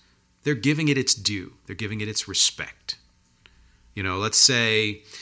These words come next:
there are plenty of movies, and this is easy for me because I don't, you know, dive as headlong into movies as I do into music, so I can be a little more, you know, dispassionate about it. There are plenty of movies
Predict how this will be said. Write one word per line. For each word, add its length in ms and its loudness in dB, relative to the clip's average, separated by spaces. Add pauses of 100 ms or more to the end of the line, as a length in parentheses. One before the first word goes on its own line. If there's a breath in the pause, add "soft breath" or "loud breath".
(120 loud breath)
there 160 2
are 60 2
plenty 400 0
of 100 -8
movies, 580 -10 (320)
and 160 -8
this 200 -2
is 120 0
easy 280 0
for 160 -6
me 280 -6
because 320 -10
I 60 -6
don't, 340 -8 (120)
you 100 -10
know, 220 -8
dive 600 -6 (500)
as 220 -2
headlong 420 -4
into 160 -10
movies 320 -8
as 100 -8
I 80 -8
do 240 -10
into 280 -14
music, 460 -6 (300 loud breath)
so 160 -4
I 80 0
can 140 -4
be 120 -4
a 60 0
little 220 -2
more, 560 -6 (140)
you 80 -14
know, 160 -14
dispassionate 680 -6
about 300 -4
it. 100 -10 (320 loud breath)
There 140 2
are 60 2
plenty 420 4
of 100 0
movies 720 0